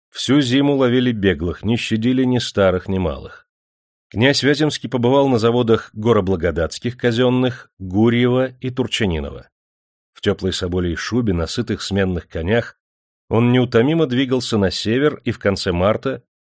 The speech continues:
словно погоняемый ветром, примчался в Соликамск. Маленький бревенчатый городок с древними старорусскими церквушками встал перед ним, как Китежград.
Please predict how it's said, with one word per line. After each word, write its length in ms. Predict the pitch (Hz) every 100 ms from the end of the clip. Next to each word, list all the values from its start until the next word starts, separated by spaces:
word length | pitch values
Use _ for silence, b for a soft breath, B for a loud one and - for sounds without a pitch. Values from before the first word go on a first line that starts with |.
| -
словно 400 | - 117 117 117
погоняемый 720 | - 110 110 101 87 78 78
ветром, 500 | 104 123 123 123 - _ -
примчался 680 | 113 117 - 98 82 -
в 60 | 90
Соликамск. 680 | 98 95 - 71 76 - _ _ _ _ _ _ _ _
Маленький 560 | - 127 156 156 139 131
бревенчатый 540 | 104 123 110 - 113
городок 480 | 95 92 90 131 110
с 80 | 82
древними 400 | 101 139 127 113
старорусскими 640 | - 87 87 101 - 92
церквушками 880 | 87 87 69 113 127 - 113 110 - _ _ _ -
встал 380 | - 131 147
перед 320 | 135 104 90 92
ним, 260 | 127 127
как 220 | 127 113 _
Китежград. 840 | - 95 95 82 71 69 67 -